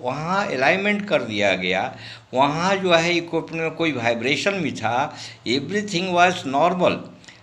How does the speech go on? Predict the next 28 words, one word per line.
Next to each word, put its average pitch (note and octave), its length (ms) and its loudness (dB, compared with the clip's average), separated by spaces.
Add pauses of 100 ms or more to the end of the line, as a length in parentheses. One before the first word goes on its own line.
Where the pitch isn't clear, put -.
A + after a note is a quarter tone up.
(100)
लेकिन F3 280 -4
चलाने D#3+ 560 2
के G3 160 4
कुछ F3+ 380 -4
देर D3+ 520 2
के G#3 120 4
बाद C3+ 480 2
ही F3+ 280 2 (640)
वो C3+ 160 -10
फिर B2 200 2
wire A2+ 220 6
leakage D3+ 340 2
हो D#3+ 120 0
जाता E3 320 2
था। D#3 220 -12 (1000)
इस A3 320 2
process D3 720 2
को F#3+ 260 0
एक E3 500 4
बार D3+ 240 4
नहीं, C#3 320 -2
दो D3 200 0
बार D3 260 2
नहीं, C3 240 -4
तीन C#3 400 -6
बार C3+ 220 0
नहीं, C3+ 220 -4
चार C3 360 0